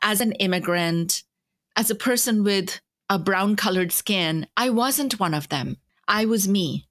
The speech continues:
And that's where I started to realize I had to be myself in order to bring the best of myself to my job and to achieve my goals. Now, as I work with executives on exercising courage on the way to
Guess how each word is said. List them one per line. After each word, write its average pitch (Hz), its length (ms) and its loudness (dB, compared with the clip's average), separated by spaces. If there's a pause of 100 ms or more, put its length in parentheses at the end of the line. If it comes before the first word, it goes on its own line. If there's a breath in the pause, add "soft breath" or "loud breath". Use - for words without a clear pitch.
And 240 200 2
that's 254 260 0
where 247 160 0
I 240 140 0
started 185 460 -2
to 190 100 0
realize 170 640 0
I 214 140 0
had 233 260 -2
to 208 100 -2
be 196 180 2
myself 190 920 0 (340 loud breath)
in 240 200 2
order 208 260 2
to 208 140 0
bring 190 300 2
the 180 100 0
best 175 340 -2
of 190 120 -4
myself 165 580 0
to 190 100 -2
my 160 180 0
job 143 400 0 (400 loud breath)
and 180 200 0
to 196 100 0
achieve 165 320 -2
my 156 140 0
goals. - 520 -4 (300)
Now, 254 480 2
as 226 200 0
I 214 100 2
work 202 340 -2
with 180 460 0 (180)
executives 175 840 0 (100)
on 170 480 2
exercising 170 720 0
courage 180 640 0
on 175 120 2
the 165 80 0
way 160 180 0
to 165 160 -6